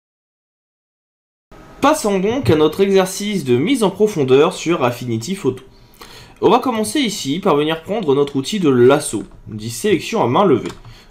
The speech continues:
pour venir, eh bien, comme son nom l'indique, venir faire une sélection rapide de notre petit loup. On va essayer de récupérer un max d'infos, donc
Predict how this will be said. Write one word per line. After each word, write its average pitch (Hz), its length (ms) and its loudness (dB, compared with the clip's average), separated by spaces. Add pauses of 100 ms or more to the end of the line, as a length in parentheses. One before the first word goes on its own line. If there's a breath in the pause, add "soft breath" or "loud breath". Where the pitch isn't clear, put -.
pour 214 140 2
venir, 196 360 2
eh 170 80 4
bien, 147 260 -2 (300)
comme 156 180 2
son 131 120 -4
nom 175 100 0
l'indique, 139 440 -4 (100)
venir 127 320 0
faire 233 200 0
une 117 160 4
sélection 156 600 0
rapide 139 500 -4 (420 soft breath)
de 147 220 4
notre 190 300 2
petit 214 320 -6
loup. 113 160 -8 (500 loud breath)
On 104 100 -6
va 107 100 4
essayer 113 180 0
de 113 60 0
récupérer 113 500 2
un 104 120 2
max 98 300 -4
d'infos, 139 400 -4 (380 loud breath)
donc 123 540 -4